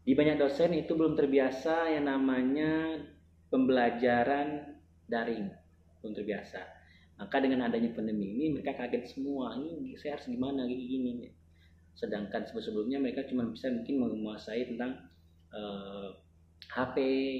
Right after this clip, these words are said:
ataupun WhatsApp, yang belum media-media, platform-platform media,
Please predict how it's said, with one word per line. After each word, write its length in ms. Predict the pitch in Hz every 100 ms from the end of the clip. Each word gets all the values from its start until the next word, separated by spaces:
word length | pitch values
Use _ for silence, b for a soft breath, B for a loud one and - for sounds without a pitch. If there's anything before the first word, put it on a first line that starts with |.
| 127
ataupun 320 | - 107 110 107 104 101 98 117
WhatsApp, 840 | 113 107 - 139 135 131 - - - 101
yang 80 | 95 101
belum 120 | 120 117 110
media-media, 560 | 107 107 110 110 104
platform-platform 640 | 120 117 113 120 113 117 107
media, 160 | 107